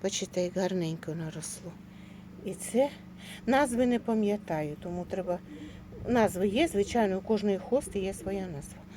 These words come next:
Але ж я всі запам'ятати не можу. Деякі пам'ятаю, деякі ні. Це теж краса, і це краса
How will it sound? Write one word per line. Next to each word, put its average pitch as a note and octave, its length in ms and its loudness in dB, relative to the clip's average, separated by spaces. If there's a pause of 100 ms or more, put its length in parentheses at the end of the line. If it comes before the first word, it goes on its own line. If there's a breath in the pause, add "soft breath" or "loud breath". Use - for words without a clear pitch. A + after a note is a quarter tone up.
(540 loud breath)
Але G#3 180 6
ж G#3 120 2
я A3+ 140 10
всі A#3+ 200 0
запам'ятати G#3 760 2
не G#3+ 100 6
можу. F3 240 0
Деякі C#4 400 4
пам'ятаю, C#4 680 4
деякі A#3+ 500 4
ні. E3 220 2 (1500 loud breath)
Це E3+ 260 -2
теж C4+ 540 0 (680 loud breath)
краса, C4+ 680 4 (920 loud breath)
і G#3+ 120 0
це C4+ 500 2
краса C#4+ 640 -4